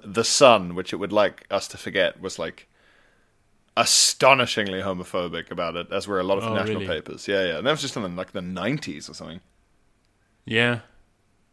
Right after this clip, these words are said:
Speaker 1: You always forget
Speaker 2: Yeah,
Speaker 1: how
Speaker 2: it's,
Speaker 1: recent
Speaker 2: yeah.
Speaker 1: it is.
Speaker 2: It is, and I, I was thinking recently, you know,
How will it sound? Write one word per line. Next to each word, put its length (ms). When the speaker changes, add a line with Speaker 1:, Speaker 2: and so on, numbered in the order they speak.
Speaker 1:
You 80
always 120
forget 200
Speaker 2:
Yeah, 60
Speaker 1:
how 60
Speaker 2:
it's, 80
Speaker 1:
recent 320
Speaker 2:
yeah. 100
Speaker 1:
it 60
is. 360
Speaker 2:
It 120
is, 220
and 140
I, 160
I 200
was 140
thinking 260
recently, 380
you 100
know, 260